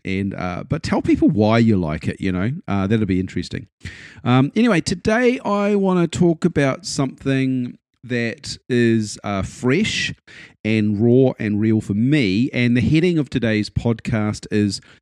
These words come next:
Put Aside Selfishness. Put aside selfishness. And I'm gonna explain what I mean by that by telling you a story about something that happened to me just this week.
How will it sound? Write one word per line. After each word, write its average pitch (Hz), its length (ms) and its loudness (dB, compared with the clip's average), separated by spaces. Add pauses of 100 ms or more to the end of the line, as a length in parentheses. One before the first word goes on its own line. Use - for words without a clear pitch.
(140)
Put - 280 2 (100)
Aside 127 840 -2 (300)
Selfishness. - 1200 0 (1160)
Put 139 200 4
aside 123 380 4
selfishness. 110 760 2
And 101 100 2
I'm 104 100 2
gonna 98 340 0
explain 101 520 -4
what 95 140 -4
I 90 80 -6
mean 127 260 2
by 107 160 4
that 95 380 -2
by 90 180 -6
telling 101 320 -2
you 95 120 0
a 90 40 -4
story 156 320 2
about 101 220 0
something 113 220 -4
that 98 60 -4
happened 131 200 -2
to 139 40 -2
me 139 100 2
just 139 220 -2
this 139 220 -2
week. 113 600 -4